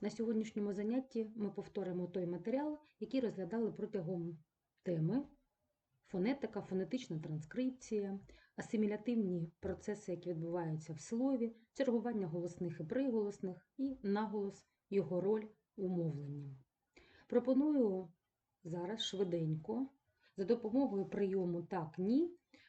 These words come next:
перевірити деякі твердження, які подані на дошці. Якщо ви згодні із твердженням,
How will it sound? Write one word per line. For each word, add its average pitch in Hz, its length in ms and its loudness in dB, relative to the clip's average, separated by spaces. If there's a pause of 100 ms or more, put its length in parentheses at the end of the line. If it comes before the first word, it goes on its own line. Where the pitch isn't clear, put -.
перевірити 226 920 2
деякі 185 500 0
твердження, 226 760 0 (200)
які 202 300 -2
подані 208 560 2 (140)
на 180 160 -2
дошці. 160 500 -4 (520)
Якщо 233 340 0
ви 233 100 2
згодні 330 500 4 (100)
із 262 140 -4
твердженням, 220 680 0